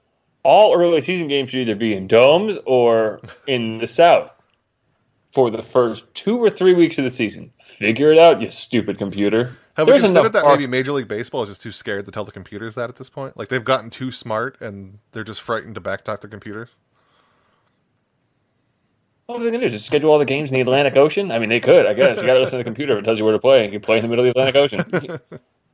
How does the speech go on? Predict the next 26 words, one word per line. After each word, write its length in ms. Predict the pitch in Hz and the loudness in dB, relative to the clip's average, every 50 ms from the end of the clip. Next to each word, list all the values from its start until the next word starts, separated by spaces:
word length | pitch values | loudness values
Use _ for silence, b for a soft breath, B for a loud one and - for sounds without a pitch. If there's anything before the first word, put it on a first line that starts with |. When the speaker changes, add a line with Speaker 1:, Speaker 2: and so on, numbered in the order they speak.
| _ _ | _ _
Speaker 1:
All, 280 | 143 165 208 208 170 - - | 4 4 6 6 4 4 4
all 240 | 156 160 190 214 202 | 6 6 6 6 4
games 360 | 165 165 170 175 180 175 156 | 2 -2 -2 -2 -4 -4 -4
on 140 | 147 139 131 | -4 -6 -4
top 220 | - 160 170 170 | -4 -6 -6 -4
of 40 | 160 | -4
the 80 | 156 147 | -10 -10
Pacific 500 | - 123 113 - - 160 156 151 123 117 | -10 -12 -10 -6 -6 -4 -4 -4 -4 0
garbage 420 | 131 135 135 123 113 104 104 - | 2 2 2 2 0 -2 -6 -6
patch. 420 | - - 98 90 80 - - - - - | 0 0 2 2 0 -4 -10 -18 -14 -6
Oh, 120 | 135 143 | -4 -4
all 560 | 110 92 98 107 107 101 90 101 127 143 139 | -4 -2 -4 -4 -4 -6 -2 -2 0 0 2
right. 560 | 135 165 214 247 175 139 131 - - - - - - | 0 0 2 2 2 0 0 -4 -10 -10 -10 -8 -8
I 100 | 143 139 | -8 -2
guess 260 | - 190 208 202 196 | 2 2 2 2 0
it's 140 | 170 - - | -6 -4 -2
a 120 | 143 127 | -2 -2
good 420 | 117 107 - - 151 175 175 147 127 | -2 -6 -12 -8 -8 -6 -6 -4 -2
way 200 | 139 156 170 165 | 0 0 2 2
to 100 | 147 120 | 2 2
expand 540 | 110 110 - - 156 139 147 156 165 165 156 | 0 0 -2 -8 -6 -2 0 0 0 2 2
a 60 | 135 | 0
fan 440 | - - 147 160 190 208 220 208 147 | 0 0 -4 -4 -2 0 -2 -2 -2
base 360 | 117 107 107 110 110 - - | 0 2 2 2 2 0 -2
to 300 | - 123 123 120 110 104 | 2 2 4 4 2 0
fish. 760 | - - - - - 139 165 254 381 381 - - - - - | -4 -10 -20 -12 -4 0 0 0 0 0 -4 -6 -8 -10 -12